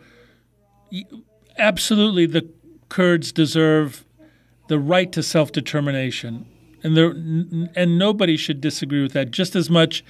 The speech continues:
as, uh, any displaced people do. But the way in which they have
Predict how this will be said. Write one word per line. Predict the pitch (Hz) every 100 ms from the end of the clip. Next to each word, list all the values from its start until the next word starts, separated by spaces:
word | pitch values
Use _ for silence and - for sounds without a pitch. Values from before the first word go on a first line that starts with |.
| - - - - -
as, | 160 156 151 143 123 - -
uh, | 160 160 165
any | 202
displaced | 196 170 - 151 139 - -
people | 143 147 139 123
do. | 139 127 117 - - - -
But | 180 175
the | 175
way | 170 208
in | 214
which | 190 185 - -
they | 165
have | 151 165